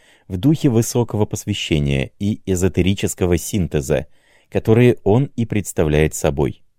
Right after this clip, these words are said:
Однажды Гермес, долго размышлявший над происхождением вещей, впал в забытье. Тяжелое оцепенение овладело его телом,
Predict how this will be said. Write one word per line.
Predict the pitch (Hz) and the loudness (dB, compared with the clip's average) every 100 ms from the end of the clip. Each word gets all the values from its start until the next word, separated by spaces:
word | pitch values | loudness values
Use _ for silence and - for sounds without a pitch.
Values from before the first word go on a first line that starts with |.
| _ _ _ _ - | _ _ _ _ -4
Однажды | 87 98 127 117 123 | 0 4 4 2 2
Гермес, | 107 95 95 113 - - - | 4 4 6 4 0 -12 -12
долго | 80 110 135 127 | 0 2 4 4
размышлявший | 120 104 107 - 95 95 - 113 | 4 4 2 4 4 4 2 0
над | 98 90 | 2 0
происхождением | 92 82 - 87 76 82 80 78 76 | 0 0 2 -2 2 4 4 2 2
вещей, | 76 73 - 98 113 - _ _ _ _ | 0 -2 -2 -2 -2 -6 _ _ _ _
впал | _ - 90 107 | _ -4 2 2
в | 98 | 2
забытье. | 82 90 85 - 78 73 - - _ _ _ _ _ - | 2 2 2 -2 -2 -2 -2 -10 _ _ _ _ _ -4
Тяжелое | 98 92 156 160 151 | 2 6 6 8 6
оцепенение | - 135 - 123 120 95 110 139 127 127 - | 6 0 -2 2 4 6 6 4 2 0 0
овладело | 95 95 90 76 101 101 | 2 4 4 4 4 4
его | 82 87 82 | 2 2 2
телом, | - - 78 71 69 | 0 0 0 0 -4